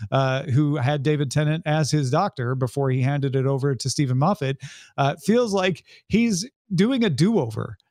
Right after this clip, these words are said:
Uh, I, I know story-wise, it's the Doctor regenerated into a previous form. Let's find out why. That's a fun mystery. I can't wait to see how they explain it.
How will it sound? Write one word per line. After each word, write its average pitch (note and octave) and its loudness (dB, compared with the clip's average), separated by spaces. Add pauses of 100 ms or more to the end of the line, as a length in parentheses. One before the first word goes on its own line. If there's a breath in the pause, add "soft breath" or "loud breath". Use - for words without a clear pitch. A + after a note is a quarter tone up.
(140)
Uh, C#3 0
I, F#3+ -2 (100)
I F3 4
know G3+ 2
story-wise, E3 0
it's C#3 -4 (220 loud breath)
the C3+ -2
Doctor D3+ 0
regenerated D#3 0
into D#3 2
a C#3+ 0
previous F#3+ 0
form. C3 -4
Let's F3 -2
find E3 0
out D#3+ 0
why. C#3 -2
That's C3 -2
a - -2
fun F3 0
mystery. D#3 -2
I A2+ -8
can't D3+ -2
wait D3 -2
to D3 -6
see D#3 0
how D3 2
they D3 -2
explain F3+ -2
it. A#2+ -4